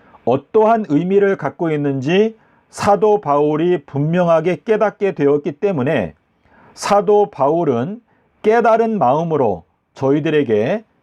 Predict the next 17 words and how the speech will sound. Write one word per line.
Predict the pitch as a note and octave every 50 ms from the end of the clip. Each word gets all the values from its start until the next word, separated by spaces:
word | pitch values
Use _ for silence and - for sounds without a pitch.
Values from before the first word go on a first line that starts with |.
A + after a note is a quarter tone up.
| _ -
"지혜롭고 | - - D3 D#3 D#3+ D#3+ E3+ D#3+ D3 - - D#3+ D#3
순결하라"라고 | D3 - - G#3 G3+ F#3 G3+ F3 D#3 D3+ C#3+ C3+ C3 B2+ A#2+ A2+ A2 A2 A2+ A#2+ D3+ F3 G3 G3+ - _ _ _ _ _
말하고 | - G#2+ A2+ B2 C3+ C3+ C3+ B2 C#3 C#3 C#3 C#3 C#3
있는 | C3 C3+ C#3+
것입니다. | C3 C3 B2 - B2 A#2 A2 G#2+ G#2 G2+ F#2 F#2 _ _ _ _ _ _ _ _ - - - - - A#2
예수님께서 | B2 D3 D#3+ - G#3 G3+ G#3+ G#3+ F#3+ - A3 - A3+ G#3+ E3+
열두 | C#3+ C#3 D#3 D#3 - - - G3+ G3 G3+
사도를 | - - - - G#3+ G#3+ G#3 G3+ G3 F#3+ G3 F#3+ F#3
선택하시고 | - A3+ A#3 A3+ A#3+ A3 - G#3 - - B2+ B2+ F3 E3+ A2+ F2 D#2+ _ _ _ _ _ _ _ _ _ _ _
이스라엘 | - C#3 D#3+ F3 E3+ - G#3+ A3 G#3+ G#3 G#3+ G#3+ G#3 E3+ -
집에 | - E3+ D#3+ D3+ F3+ F#3 F#3 F#3 -
잃어버린 | C#3 D3 D3+ F3+ E3+ D#3 F3+ F3 F3+ E3+ E3 D#3
양들에게 | B2 B2 C#3+ C#3+ D3 D3+ C#3+ C#3 C3+ B2+ D3+ D3+ D3 D3 D3
보냈습니다. | - - C3+ C#3+ C3+ - C3+ B2+ A#2 A2 G#2+ G2+ F2+ F2 - _ _ _ _ _ _ _ _ _ -
그리고 | - C#3 D3+ D3 E3+ E3+
사도 | D#3 - - G3+ G#3 G#3 G#3 F#3
바울은 | D3+ D3+ D#3 E3+ E3+ D3+ B2+ A#2+ C3+ F3+ A3 B3